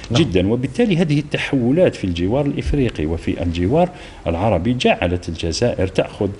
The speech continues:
Speaker 2: زمام القيادة، لأن اليوم مهما بلغت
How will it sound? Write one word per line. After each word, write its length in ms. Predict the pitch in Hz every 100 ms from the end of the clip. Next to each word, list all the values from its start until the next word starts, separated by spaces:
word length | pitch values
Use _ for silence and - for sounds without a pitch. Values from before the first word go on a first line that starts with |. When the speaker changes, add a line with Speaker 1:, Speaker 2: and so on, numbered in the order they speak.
| - -
Speaker 2:
زمام 400 | 87 110 127 143
القيادة، 540 | 113 - 104 104 87 90
لأن 340 | 139 220 220
اليوم 500 | 175 156 185 127 131
مهما 320 | 180 143 139
بلغت 600 | 120 175 151 113 131 -